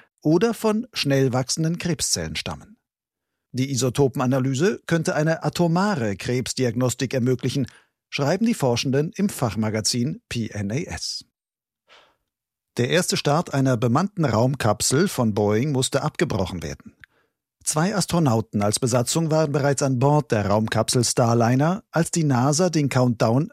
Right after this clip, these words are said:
zwei Stunden vor dem geplanten Start wegen ungewöhnlicher Geräusche eines Druckventils an der Trägerrakete sicherheitshalber abbrach.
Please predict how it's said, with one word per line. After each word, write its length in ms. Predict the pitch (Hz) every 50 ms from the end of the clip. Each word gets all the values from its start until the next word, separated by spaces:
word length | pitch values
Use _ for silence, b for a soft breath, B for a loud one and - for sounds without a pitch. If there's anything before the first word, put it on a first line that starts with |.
| _
zwei 300 | - - - 165 180 202
Stunden 440 | 185 - - 180 151 123 - - 101
vor 180 | 95 - 151 180
dem 120 | 180 160
geplanten 380 | 135 127 127 120 110 107 117 113
Start 440 | - - 117 104 113 147 - - -
wegen 340 | - 131 156 156 135 156 156 -
ungewöhnlicher 600 | - 170 202 185 165 139 160 165 151 143 - 147
Geräusche 540 | 131 143 127 117 120 139 180 185 - 139 107
eines 240 | 101 107 117 - -
Druckventils 880 | - 127 139 147 - - 123 120 107 - - 120 113 113 113 107 -
an 120 | - 123 123
der 140 | 143 139
Trägerrakete 880 | - - 104 110 110 104 110 104 104 107 101 - 127 120 - 151 151 185 -
sicherheitshalber 880 | - 139 117 127 123 - 120 101 82 95 95 - - 101 104 110 127 -
abbrach. 500 | 127 123 - - - - - - -